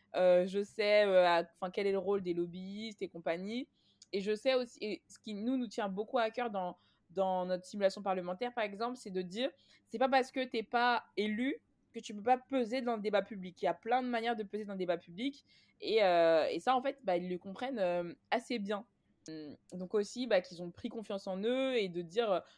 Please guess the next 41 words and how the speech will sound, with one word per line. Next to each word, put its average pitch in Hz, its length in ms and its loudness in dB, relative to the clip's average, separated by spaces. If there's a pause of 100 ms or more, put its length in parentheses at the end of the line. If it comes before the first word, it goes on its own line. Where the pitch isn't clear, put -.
(100)
bah, 160 80 -4
si, 262 180 -10
ils 240 40 -8
sont 175 160 -10
capables 202 280 -4
de 185 100 -6
mobiliser 175 440 -8
des 175 160 -6
arguments, 165 400 -4
ils 240 80 -6
sont 247 140 -12
capables 202 280 -6
d'avoir 185 320 -2
un 156 100 -8
avis, 214 480 -6 (360)
euh, 160 260 4
ils 160 80 -2
sont 170 160 -12
capables 190 500 0
de, 196 280 2
euh, 156 340 4
bah, 160 180 2
de 170 120 -4
débattre, 190 500 2
en 208 100 0
fait, - 260 -2
euh, 165 200 8
bah, 160 140 4
comme, 285 280 2
euh, 185 200 12
comme 277 220 0
les 226 160 0
grands, 190 340 4
comme 214 200 2
on 202 140 -2
dit, 202 320 -4
euh, 190 100 6
parce 175 120 -4
que 175 100 -10
là, 202 160 -2
on, 175 220 -6